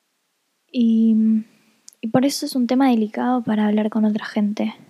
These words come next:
porque seguramente nosotros pensaríamos lo mismo si una persona, si no hubiésemos conocido a nuestra llama y viene una persona y nos cuenta todo esto,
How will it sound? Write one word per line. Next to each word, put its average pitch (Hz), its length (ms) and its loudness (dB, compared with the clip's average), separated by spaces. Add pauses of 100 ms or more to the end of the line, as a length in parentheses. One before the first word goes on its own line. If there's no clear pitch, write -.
(120)
porque 240 280 -2
seguramente 262 500 2
nosotros 254 480 -2
pensaríamos 240 640 0
lo 220 140 2
mismo 226 460 -2 (360)
si - 160 -4
una 247 120 4
persona, 233 600 -2
si - 180 -8
no 226 100 2
hubiésemos 233 500 0
conocido 214 380 -4
a - 20 0
nuestra 214 240 -4
llama 220 340 -2
y 214 60 -4
viene 220 160 0
una 226 160 2
persona 226 340 0
y 220 60 4
nos 220 100 -6
cuenta 220 300 -2
todo 208 220 2
esto, 220 380 -4